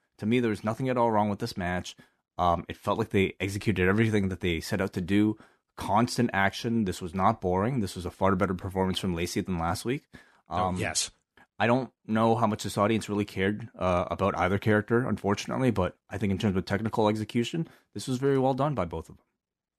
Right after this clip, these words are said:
Speaker 2: Yeah, I th-, I thought that, you know, Lacey had a much better outing than the Bayley match last week. That was, to me, just a wreck, especially for the first half. And I think, wise here to, you know, five minutes. That's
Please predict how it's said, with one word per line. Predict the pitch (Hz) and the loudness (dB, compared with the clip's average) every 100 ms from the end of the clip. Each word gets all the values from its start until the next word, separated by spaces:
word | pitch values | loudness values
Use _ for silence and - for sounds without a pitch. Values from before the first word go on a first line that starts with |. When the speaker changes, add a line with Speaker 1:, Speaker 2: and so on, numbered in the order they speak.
| _ _ _ _ | _ _ _ _
Speaker 2:
Yeah, | 127 156 123 82 92 | -4 0 0 -2 -4
I | 151 147 | 0 2
th-, | 147 151 - | 2 0 2
I | 151 | 0
thought | 143 151 - | 2 0 0
that, | 139 107 - | 0 -2 -4
you | 131 | -6
know, | 107 | -2
Lacey | 120 135 127 | 0 0 2
had | 110 110 | 0 0
a | |
much | 120 139 - | 2 2 2
better | 135 117 | 0 2
outing | 113 110 104 92 | 2 0 -4 -6
than | 113 107 98 | -6 -6 -6
the | 92 | -6
Bayley | 107 117 107 | -2 -2 -2
match | 92 90 85 - - | -2 -4 -4 -6 -2
last | 98 85 - | 0 0 -2
week. | 90 - | -6 -6
That | 92 | -10
was, | - 90 - | -8 -8 -8
to | - | -10
me, | 98 98 | -6 -4
just | 95 90 - _ _ _ | -4 -6 -8 _ _ _
a | 87 | -16
wreck, | 82 85 82 - - _ _ | -4 -2 -2 -6 -18 _ _
especially | _ 110 - | _ -2 0
for | 92 | -2
the | 90 | -4
first | - 92 - | 0 0 2
half. | 78 78 - - | 0 0 -4 -6
And | 101 110 107 98 - - _ _ _ - | 0 2 2 0 -6 -20 _ _ _ -4
I | 123 | 0
think, | 175 131 | 0 2
wise | 165 196 - | 2 2 2
here | 95 - | -2 -2
to, | 123 | 0
you | 107 95 - | 0 -2 -6
know, | 143 160 | -2 -2
five | - 170 170 | 0 0 2
minutes. | 139 95 - | 0 -2 -2
That's | 139 147 - | -2 0 -4